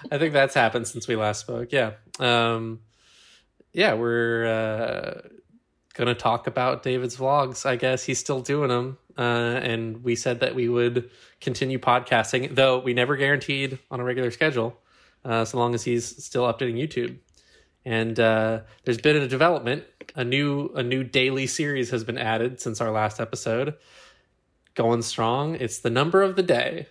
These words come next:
Ashley, if you could, for the listeners who aren't, you know, subscribed, who haven't hit the like and subscribe button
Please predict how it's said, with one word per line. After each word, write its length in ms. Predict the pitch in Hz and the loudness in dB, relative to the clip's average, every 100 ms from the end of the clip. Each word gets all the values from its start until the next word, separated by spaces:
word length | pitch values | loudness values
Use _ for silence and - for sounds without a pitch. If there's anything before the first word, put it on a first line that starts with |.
| - | -2
Ashley, 340 | 135 139 156 | 0 2 0
if 160 | 143 - | -2 0
you 100 | 180 | 0
could, 440 | 180 160 151 175 | 2 -2 -2 -10
for 100 | - | 0
the 80 | 175 | 4
listeners 400 | 175 190 196 156 | 6 4 2 2
who 100 | 139 | 2
aren't, 360 | 139 143 135 127 | 4 4 2 -2
you 100 | 123 | -2
know, 220 | 113 110 | 0 -2
subscribed, 680 | 107 123 - 143 120 113 113 | -4 -8 -2 2 4 4 0
who 140 | - | 0
haven't 220 | 151 180 170 | 2 2 2
hit 140 | 175 | 0
the 80 | 135 | 4
like 240 | 139 135 | 4 4
and 100 | 156 | -2
subscribe 420 | 151 127 139 131 | -2 -2 2 2
button 360 | 117 127 120 120 | 2 -4 -4 -12